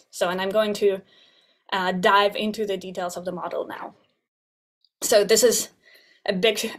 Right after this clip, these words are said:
big illustration of how the model works. Uh, it has many moving parts. So there are agents,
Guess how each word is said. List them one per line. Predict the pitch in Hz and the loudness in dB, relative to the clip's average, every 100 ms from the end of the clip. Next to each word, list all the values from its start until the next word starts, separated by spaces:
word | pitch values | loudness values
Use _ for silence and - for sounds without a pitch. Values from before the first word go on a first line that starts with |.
| 208 | 0
big | 226 220 | 2 4
illustration | 220 202 - 180 254 | 4 4 2 0 0
of | 240 - | -2 0
how | 220 220 | 2 2
the | |
model | 220 196 190 | 2 0 0
works. | 185 202 - - - _ _ _ _ _ _ - | -2 -6 -8 -12 -14 _ _ _ _ _ _ 0
Uh, | 220 202 | 4 4
it | 220 214 | 2 2
has | 226 220 | 4 4
many | 226 233 262 262 | 4 4 4 4
moving | 247 233 226 | 4 2 0
parts. | 220 190 247 - | -2 -4 -4 -4
So | 226 202 | -2 -2
there | 202 185 | -2 -4
are | - | -6
agents, | 285 302 294 - | -4 -4 -4 -6